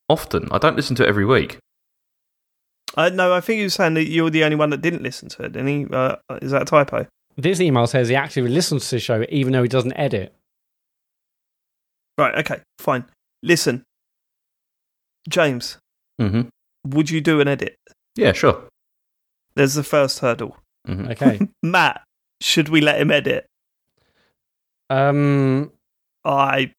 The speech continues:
Speaker 2: not sure.
Speaker 3: I'd have to have a talk with you off air about this.
Speaker 2: I am absolutely,
Speaker 1: See,
Speaker 2: I don't think it's a good idea.
Speaker 1: the only problem with doing this, right, is I'd be completely happy to do this, and I'd like to give it a try, actually.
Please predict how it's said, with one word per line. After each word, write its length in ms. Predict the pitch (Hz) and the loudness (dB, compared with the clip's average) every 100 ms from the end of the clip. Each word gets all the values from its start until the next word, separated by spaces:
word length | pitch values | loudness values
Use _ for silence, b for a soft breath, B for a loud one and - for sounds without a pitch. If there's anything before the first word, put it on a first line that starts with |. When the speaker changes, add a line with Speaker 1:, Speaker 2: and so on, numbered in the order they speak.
| _ - | _ -12
Speaker 2:
not 200 | 120 - | -12 -12
sure. 300 | - 139 - _ _ _ _ _ - | -12 -12 -14 _ _ _ _ _ -2
Speaker 3:
I'd 160 | 135 135 | 0 2
have 180 | 147 - | 0 0
to 80 | |
have 100 | 147 | -2
a 40 | 127 | -2
talk 380 | - 135 123 127 | 0 0 2 0
with 140 | 113 | 0
you 180 | 117 117 | 2 0
off 280 | - 113 117 | 0 -2 0
air 180 | 110 | -2
about 240 | 101 101 - | -2 -2 0
this. 80 | 170 | 2
Speaker 2:
I 380 | 165 165 170 160 | 2 2 2 2
am 260 | 151 151 151 | 0 0 0
absolutely, 760 | - 143 143 - 180 147 190 | 0 0 -2 -4 0 2 2
Speaker 1:
See, 20 | |
Speaker 2:
I 260 | 147 143 143 | 2 0 0
don't 220 | 143 135 | -2 -6
think 180 | - 127 | -6 -8
it's 100 | 123 | -8
a 60 | 131 | -8
good 120 | 127 | -6
idea. 300 | 123 - - | -6 -6 -4
Speaker 1:
the 100 | 165 | 0
only 280 | 190 214 208 | 2 2 -2
problem 380 | 208 196 147 117 | 0 0 2 0
with 120 | 117 | 2
doing 240 | 143 92 | 2 0
this, 180 | 90 - | -4 -4
right, 200 | 82 90 | -2 0
is 160 | 123 120 | 0 2
I'd 180 | - | 0
be 100 | 131 | -2
completely 560 | 123 139 131 - 156 139 | -2 -2 0 0 0 0
happy 300 | 135 123 117 | -2 -2 -4
to 120 | 117 | -2
do 160 | 110 95 | 0 0
this, 300 | 85 98 - 107 | 0 -2 -2 0
and 100 | 110 | 0
I'd 120 | 135 | 0
like 160 | 202 | -4
to 80 | - | -2
give 140 | 156 139 | -2 0
it 60 | |
a 60 | - | 0
try, 280 | - 160 82 | 0 0 0
actually. 400 | - - - | -4 -8 -8